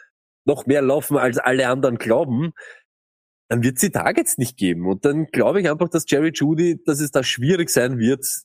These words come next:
dass er sich genau dort wieder irgendwo einpendelt. Was war der Wide Receiver?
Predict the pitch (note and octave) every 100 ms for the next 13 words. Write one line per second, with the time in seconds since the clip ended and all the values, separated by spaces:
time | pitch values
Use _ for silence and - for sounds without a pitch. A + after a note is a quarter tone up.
0 | _ _ _ - A2+ B2 A#2+ C3 G#2+ A2
1 | A#2+ G#2+ A2+ A2 G#2+ A2+ G#2 F2+ A2 A2
2 | G#2 G2+ G#2 - G#2+ G#2 G2 A2 A2+ A2+
3 | G#2 G2